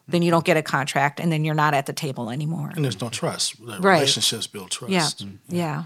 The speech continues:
Speaker 2: It's a wonderful question. I, because I'm a big believer you have to change the systems internally.
Speaker 1: Yeah.
Speaker 2: That's my skill set, right?
Speaker 1: Yeah.
Speaker 2: We have people, I would say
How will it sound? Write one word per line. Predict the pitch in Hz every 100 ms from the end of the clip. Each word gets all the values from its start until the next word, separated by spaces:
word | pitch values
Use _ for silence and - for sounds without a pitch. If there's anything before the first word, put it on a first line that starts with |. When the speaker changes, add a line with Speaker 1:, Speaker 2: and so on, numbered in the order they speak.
| - -
Speaker 2:
It's | 135
a |
wonderful | 135 156 104
question. | 101 113 110 98 92
I, | 98 92 _ _ _ _ _ _ _ -
because | 120 123
I'm | 135
a | 117
big | 117 104
believer | 107
you | 101
have | -
to |
change | 95 107 104
the | -
systems | - - 104 101
internally. | 98 - 120 135 147 151 - - _ _ _
Speaker 1:
Yeah. | 190 160
Speaker 2:
That's | 117 120
my | 113 110
skill | - 95 85
set, | - 82 - -
right? | 101
Speaker 1:
Yeah. | 202 185 165
Speaker 2:
We | 120
have | 117
people, | - 123 120 107 104 -
I | 113
would | 113
say | 117 107